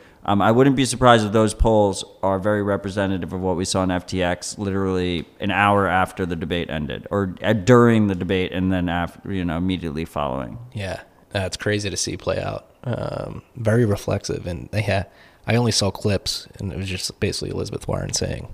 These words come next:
Speaker 2: "This dude has a bunch of, uh, sexual assault lawsuits against him."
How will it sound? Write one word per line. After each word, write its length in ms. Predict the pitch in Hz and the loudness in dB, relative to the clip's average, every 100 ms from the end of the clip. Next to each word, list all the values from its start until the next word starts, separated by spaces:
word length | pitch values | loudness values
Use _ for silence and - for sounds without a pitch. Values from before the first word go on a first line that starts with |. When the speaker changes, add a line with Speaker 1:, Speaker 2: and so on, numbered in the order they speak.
| - _ _ - | -18 _ _ -8
Speaker 2:
"This 120 | - | -6
dude 200 | - 78 | -4 -4
has 160 | 95 95 | -4 -4
a 40 | |
bunch 280 | 95 82 - | -6 -6 -6
of, 160 | 87 80 | -8 -8
uh, 260 | 73 78 - _ _ _ _ _ _ - | -8 -10 -12 _ _ _ _ _ _ -6
sexual 340 | - 95 104 | -2 -2 -2
assault 360 | - - - - 92 - 110 | -2 -2 0 -2 -2 -4 -6
lawsuits 480 | 92 - - - | -4 -2 -4 -4
against 320 | 87 98 - - | -6 -6 -6 -6
him." 220 | 98 | -8